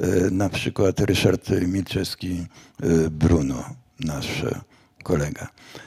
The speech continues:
Także to jest, e, przede wszystkim zasługa Leszka właśnie,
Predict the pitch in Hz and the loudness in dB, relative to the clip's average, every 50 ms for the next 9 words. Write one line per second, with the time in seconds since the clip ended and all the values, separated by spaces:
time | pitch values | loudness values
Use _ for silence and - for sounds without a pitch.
0 | - _ - - 95 - - 113 - - 135 151 156 156 135 - - - 143 143 | -14 _ 0 0 4 4 4 4 6 6 6 8 8 6 6 4 2 2 6 6
1 | 131 139 139 - - 113 117 - 135 - - 135 139 131 139 127 - 165 - - | 8 8 6 6 4 2 2 2 0 2 2 4 6 6 6 4 4 0 0 2
2 | - 143 127 131 131 - - 135 131 135 131 120 117 123 120 - - - - 62 | 2 4 6 6 4 4 4 2 2 4 4 6 6 6 6 4 0 -4 -10 -10
3 | - - - - _ _ _ _ - - 78 80 71 - - - - - - - | -10 -12 -16 -18 _ _ _ _ -10 -6 -6 -4 -4 -4 -8 -8 -10 -10 -10 -10
4 | - | -12